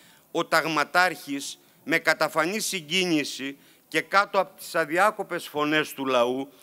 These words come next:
λέει τα εξής χαρακτηριστικά: «Ο στρατός είναι κομμάτι από σας, από το λαό μας. Όλος ο λαό-, όλος ο στρατός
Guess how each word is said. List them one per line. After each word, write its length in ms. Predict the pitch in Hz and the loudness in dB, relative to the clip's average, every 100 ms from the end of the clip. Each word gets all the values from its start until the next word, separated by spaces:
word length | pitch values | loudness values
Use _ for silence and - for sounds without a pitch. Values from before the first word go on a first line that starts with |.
| - - | -18 -4
λέει 340 | 160 202 220 | 0 0 -2
τα 140 | - | 0
εξής 460 | 175 175 - 233 196 | 0 0 -4 -6 -4
χαρακτηριστικά: 1040 | 170 151 135 - 123 113 - 95 107 78 _ _ - _ | 0 2 2 -2 -8 -8 -10 -6 -6 -6 _ _ -20 _
«Ο 180 | - 151 | -2 -2
στρατός 840 | - 160 156 151 185 208 190 - _ _ - | 0 2 2 2 0 0 -2 -8 _ _ -6
είναι 320 | 185 196 190 | -2 0 0
κομμάτι 640 | 190 160 170 196 208 185 | 0 0 4 2 2 2
από 280 | 180 156 160 | 2 0 -2
σας, 560 | - 208 156 - - - | 4 4 4 0 -14 -4
από 200 | 131 151 - | -2 0 0
το 100 | 151 | 2
λαό 360 | 147 160 190 | 4 4 2
μας. 420 | 151 110 87 - - - _ - | 0 -2 -4 -12 -18 -20 _ -2
Όλος 520 | 165 208 214 202 - | 2 2 2 0 0
ο 80 | 175 | 2
λαό-, 500 | 170 160 170 202 - - | 4 6 4 2 -4 0
όλος 400 | 175 208 202 180 | 2 2 0 -4
ο 60 | |
στρατός 680 | - 160 156 - 202 196 | -2 2 2 4 0 0